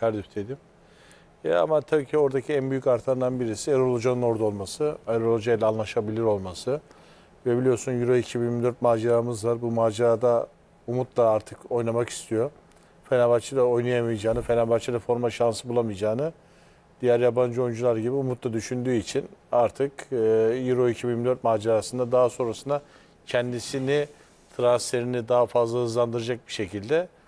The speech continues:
performans göstermek istiyor. E, bu açıdan bence hem kendisi için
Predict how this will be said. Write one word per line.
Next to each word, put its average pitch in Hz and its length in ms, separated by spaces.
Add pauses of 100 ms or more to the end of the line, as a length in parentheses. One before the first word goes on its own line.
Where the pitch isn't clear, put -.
(140)
performans 151 480
göstermek 104 520
istiyor. 165 360 (680)
E, 156 40 (600)
bu 160 200
açıdan 139 420
bence 131 420
hem 139 100
kendisi 123 440
için 123 320